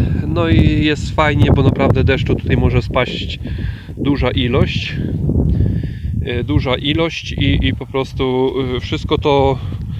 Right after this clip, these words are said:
wszystko to wypije, bo, bo po prostu widać, ile tutaj jest, e, próchnicy.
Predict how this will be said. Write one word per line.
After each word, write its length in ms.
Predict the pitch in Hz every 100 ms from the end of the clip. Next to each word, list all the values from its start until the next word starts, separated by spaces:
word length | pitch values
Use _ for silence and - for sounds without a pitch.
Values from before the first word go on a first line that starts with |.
| - - - -
wszystko 280 | - - 180
to 140 | 175
wypije, 460 | 175 - - 160 160
bo, 240 | 170 165
bo 440 | 165 160 156 - 175 - -
po 80 |
prostu 360 | 156 151 - 143
widać, 500 | 147 131 123 - - -
ile 180 | 117
tutaj 280 | 113 127 123
jest, 440 | 117 110 - - - -
e, 260 | 120 110 110
próchnicy. 600 | - 117 113 113 -